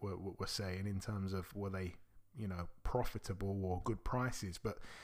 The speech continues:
a lot of the things I thought would happen ended up happening, and Harry Scarf against Jordan Dujon, for that one to go the distance, I mean, it was just printing money, really. But Harry Scarf wins on points. He's now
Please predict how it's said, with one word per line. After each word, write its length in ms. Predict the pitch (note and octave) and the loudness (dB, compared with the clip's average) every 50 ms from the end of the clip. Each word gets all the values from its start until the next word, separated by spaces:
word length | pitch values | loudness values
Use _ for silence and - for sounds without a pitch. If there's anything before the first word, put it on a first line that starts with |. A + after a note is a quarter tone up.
| - - - - - | -14 -14 -12 -2 4
a 40 | C#3+ | 8
lot 200 | D#3+ A#3+ C4 - | 8 10 10 8
of 60 | F3+ | 6
the 80 | F3 E3 | 6 6
things 260 | - F#3+ F3+ E3+ D3+ | 8 8 8 8 8
I 60 | E3 | 8
thought 240 | - - F3 D#3+ B2 | 8 8 8 8 8
would 140 | - C3 A#2+ | 8 8 8
happen 280 | B2+ B2 - - A#2+ | 8 8 8 8 6
ended 220 | A#2+ B2+ C3 B2+ A#2 | 6 6 6 6 6
up 120 | G#2+ - | 4 4
happening, 420 | - C#3 C#3 - - A#2 G#2 G2 | 4 2 4 4 4 4 4 4
and 100 | G2 G2 | 2 4
Harry 280 | - - F3+ F3 D#3 B2+ | 6 6 6 6 6 4
Scarf 640 | - - - - B2+ C3+ C3+ - - - - - - - - - - | 4 4 4 6 6 8 8 8 6 6 4 2 0 -4 -8 -4 -2
against 480 | A2 A2 B2 A#2 A#2 G#2 - - - | 2 4 6 6 6 4 2 0 2
Jordan 540 | - - B2+ B2+ B2 A#2+ A#2 A2+ A2+ A2+ G#2+ G2+ | 4 8 10 10 10 10 8 8 6 6 6 8
Dujon, 580 | A#2 A#2 G#2+ G2 A#2 B2+ B2 A2 G2 F#2+ F2+ | 8 8 8 10 10 10 10 10 8 6 6
for 100 | - A2 | 4 6
that 200 | A#2 C#3+ C3 A2+ | 8 8 8 8
one 180 | B2 B2 A#2 G#2+ | 8 6 6 6
to 100 | - A#2+ | 6 6
go 140 | G#2+ A#2+ G#2+ | 8 8 8
the 80 | G#2 G2 | 8 8
distance, 600 | - B2+ G#2+ - - - F#2 F2+ E2+ - - - | 8 6 6 6 4 0 0 0 0 -2 -2 0
I 40 | G#2 | 2
mean, 260 | G#2+ G#2 G#2 G2+ F#2+ - - - - - - - - - | 2 4 4 4 2 0 -2 -6 -12 -14 -16 -8 2 4
it 100 | B2+ A2 | 4 6
was 160 | F#2+ G2 - | 6 4 2
just 360 | - - A#2 - - - - - | 2 4 4 4 4 12 12 12
printing 380 | - C#3 C3+ B2+ G#2 G2 G#2 | 12 12 12 10 8 6 6
money, 300 | G#2+ A2 A2 G#2 G2 F#2+ | 6 6 8 6 6 4
really. 320 | F#2 F#2+ G2 G2 G2 G#2 G#2 | 4 4 4 4 4 4 4
But 220 | - A2 G2+ - - - - - | 4 4 2 2 0 -8 -4 4
Harry 260 | - E3 E3+ D#3+ D#3 B2+ | 8 10 10 10 10 8
Scarf 420 | - - - D#3 D3+ C#3+ B2+ - | 8 8 8 10 10 10 10 10
wins 300 | C#3 D3 D3+ D#3 D3+ C#3 | 10 10 12 12 10 10
on 180 | C#3+ C#3+ C#3 B2 | 10 8 8 10
points. 460 | - - D#3 D#3 E3 F3 D#3+ - - | 10 12 12 12 10 8 6 4 4
He's 200 | C#3 C3+ B2 B2+ | 6 6 6 6
now 300 | C3+ C#3 C3+ C3 C3 | 6 6 6 6 4